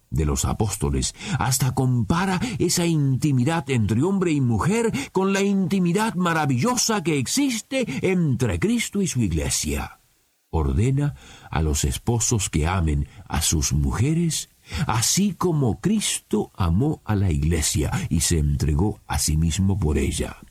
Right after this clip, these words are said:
El inmenso amor de Cristo por su iglesia es el modelo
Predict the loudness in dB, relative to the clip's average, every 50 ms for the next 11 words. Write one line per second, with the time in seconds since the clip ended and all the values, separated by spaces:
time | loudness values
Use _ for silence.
0 | -20 _ _ _ _ _ _ _ _ _ _ _ _ _ _ _ _ _ _ _
1 | _ _ _ -8 -4 0 0 2 2 2 2 2 2 2 2 2 2 2 2 2
2 | 2 2 2 2 2 2 2 2 2 2 2 2 2 2 2 2 2 2 2 2
3 | 2 0 0 0 0 0 0 2 2 2 0 0 -2 -2 -2 -2 0 0 0 2
4 | 2 0 2 2 2 2 2 2 2 2 0 0 0 0 0 0 0 0 0 -2
5 | -2 -2 0 0 0 0 2 2 2 2 2 2 2 2 2 2 2 2 2 2
6 | 2 2 2 2 2 2 2 2 2 2 0 0 0